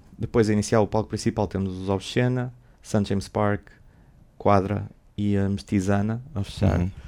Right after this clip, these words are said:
Speaker 1: Ah, nós decidimos abrir um, uma slot este ano no cartaz para um artista que fosse, ah, de fora. Ahm, o João Pereira teve a sugestão por parte do Vivax.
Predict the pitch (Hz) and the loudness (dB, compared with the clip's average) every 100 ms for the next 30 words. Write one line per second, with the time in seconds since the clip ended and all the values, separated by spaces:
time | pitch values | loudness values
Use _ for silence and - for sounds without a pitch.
0 | - - - 98 98 104 101 - 107 104 | -18 -14 -2 0 2 2 0 2 2 2
1 | 104 98 101 98 101 95 - - 113 - | 0 0 0 0 0 -2 -4 -10 -14 -6
2 | 101 101 - 104 101 90 - - 95 - | 0 0 0 2 4 2 -4 -6 -6 -2
3 | 98 95 92 101 90 92 90 101 98 92 | -2 -2 -2 -4 0 -2 -2 -4 -4 -4
4 | 95 - 90 - - - 92 87 - - | -8 -8 -14 -18 -20 -6 -6 -6 -14 -20
5 | - - - - - - - 92 87 85 | -20 -20 -20 -20 -20 -20 -6 -4 -2 -6
6 | - 113 135 156 - - - - - - | 2 4 4 0 -8 -20 -20 -20 -20 -20
7 | - - 107 104 101 98 98 95 98 - | -8 2 6 6 6 2 0 -2 -6 -8
8 | - 104 104 101 101 101 98 110 110 101 | -2 0 2 0 0 -2 -2 -2 0 0
9 | 98 - 101 101 - 104 - - 101 95 | 0 -2 -2 -2 -4 -8 -6 -4 -2 -2
10 | 95 - - 107 95 - 98 95 95 92 | -8 -14 -8 -4 -4 -4 -4 -4 -6 -8
11 | 92 92 92 101 104 98 104 - - - | -10 -10 -12 -2 0 4 4 2 -2 -16